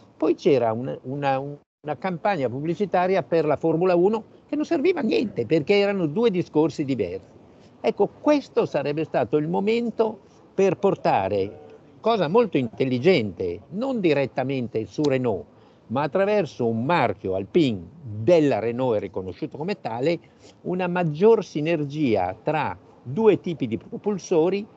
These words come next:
di cui uno, quello che viene dalle corse e quindi a combustione interna, opportunità per quella parte di mercato che in futuro continuerà ad andare a combustione interna.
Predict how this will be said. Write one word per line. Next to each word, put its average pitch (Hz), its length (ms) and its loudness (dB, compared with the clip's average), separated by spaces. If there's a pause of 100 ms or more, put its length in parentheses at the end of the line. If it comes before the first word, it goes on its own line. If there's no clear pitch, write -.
(200)
di 160 180 -6
cui 214 320 -4 (100)
uno, 120 500 2 (220)
quello 110 560 0
che 110 160 -2
viene 123 420 2
dalle 92 240 -6
corse 120 500 2
e 92 60 -10
quindi 127 260 -4
a 87 60 -4
combustione 123 460 -4
interna, 175 560 -2 (380)
opportunità 220 960 0
per 135 360 -2 (420)
quella 123 220 -4
parte 175 400 -4
di 107 100 -4
mercato 143 480 -4
che 180 100 -4
in 165 80 -4
futuro 180 480 0
continuerà 156 680 2
ad 185 120 -6
andare 135 320 -4
a - 40 -6
combustione 120 500 -6
interna. 120 420 -2